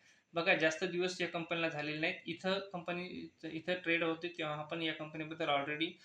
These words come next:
बरेच वेळा डिस्कस केलेले. तेव्हापासून जरी बघितलं तर आपल्याला आतापर्यंत जवळपास आपल्याला पाचशे, साडेपाचशे पर्सेंट पर्यंत या कंपनीला रिटर्न मिळून दिले दिसतात. आपण इथं या लेवलला इन्व्हेस्टमेंट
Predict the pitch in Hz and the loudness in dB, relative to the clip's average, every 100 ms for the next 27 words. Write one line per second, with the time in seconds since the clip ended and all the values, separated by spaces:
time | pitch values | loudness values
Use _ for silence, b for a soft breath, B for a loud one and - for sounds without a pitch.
0 | B B - 165 170 180 160 147 - 165 | B B -2 0 2 2 2 0 -2 -4
1 | - 165 160 147 151 151 156 160 165 165 | 0 2 2 0 -2 -2 -2 -6 -2 0
2 | 160 151 151 160 156 147 151 147 - 151 | 0 -2 -6 -6 -4 -4 -4 -4 -4 -8
3 | 151 151 147 147 143 147 151 143 147 147 | -6 -8 -8 -6 -4 -6 -6 -6 -6 -6
4 | 170 B B B _ 143 - 170 170 165 | -6 B B B _ -2 -2 0 2 2
5 | 165 151 - 175 170 165 165 - 160 151 | 2 0 0 -4 -6 -4 -4 -4 -4 -4
6 | 160 160 - 160 151 151 147 151 147 143 | -4 -6 -6 -6 -4 -4 -6 -6 -6 -8
7 | 147 147 147 147 147 147 - 185 185 B | -8 -8 -6 -6 -6 -8 -2 -2 -2 B
8 | B B - 180 170 165 180 160 160 160 | B B -2 0 0 0 2 4 4 4
9 | 160 160 165 151 147 160 | 2 2 0 -2 -4 -4